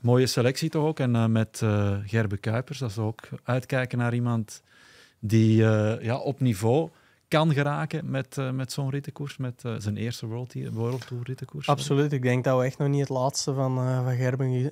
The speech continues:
Speaker 2: gezien hebben. Ik denk dat daar echt nog heel veel rek op zit en dat dat ook iets is dat hem, eh, gewoon die een extra stap gaat geven in, eh, in de cross.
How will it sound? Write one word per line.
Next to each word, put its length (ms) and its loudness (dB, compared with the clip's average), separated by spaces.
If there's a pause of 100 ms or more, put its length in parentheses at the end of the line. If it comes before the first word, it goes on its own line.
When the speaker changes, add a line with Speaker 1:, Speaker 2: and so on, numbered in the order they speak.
(100)
Speaker 2:
gezien 340 0
hebben. 200 2
Ik 80 -2
denk 180 0
dat 120 -6
daar 100 -2
echt 180 -2
nog 120 -2
heel 180 0
veel 200 2
rek 220 -2
op 140 -2
zit 360 -6
en 120 -4
dat 160 -2
dat 120 -2
ook 160 -4
iets 220 -4
is 180 -2
dat 180 -6
hem, 200 -2
eh, 140 -2
gewoon 320 -4
die 100 -2
een 100 -2
extra 340 -4
stap 300 -6
gaat 160 -6
geven 380 -2
in, 160 -4
eh, 840 -8
in 100 -6
de 80 -4
cross. 420 -8